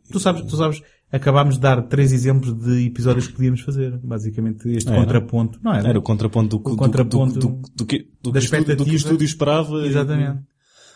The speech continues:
Speaker 2: Bem, neste caso do Deadpool não, porque eram estúdios diferentes. Era Warner Brothers e Fox.
Speaker 1: Mas não precisam de ser a mesma, não é? Eu só estou a
Speaker 2: Ah,
Speaker 1: dizer
Speaker 2: ok,
Speaker 1: é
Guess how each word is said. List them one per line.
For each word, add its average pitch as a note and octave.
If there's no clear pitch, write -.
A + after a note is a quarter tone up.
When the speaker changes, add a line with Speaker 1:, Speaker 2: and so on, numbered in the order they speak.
Speaker 2:
Bem, D3
neste B2
caso B2
do A2
Deadpool G#2+
não, G#2+
porque G#2+
eram G2
estúdios F2+
diferentes. -
Era F2+
Warner E2+
Brothers F2
e E2
Fox. -
Speaker 1:
Mas A#3
não G#3+
precisam E3+
de D3
ser D3+
a E3
mesma, E3
não A#2
é? G#2+
Eu A2+
só B2+
estou C3
a C#3+
Speaker 2:
Ah, C3
Speaker 1:
dizer C#3
Speaker 2:
ok, C3+
Speaker 1:
é C3+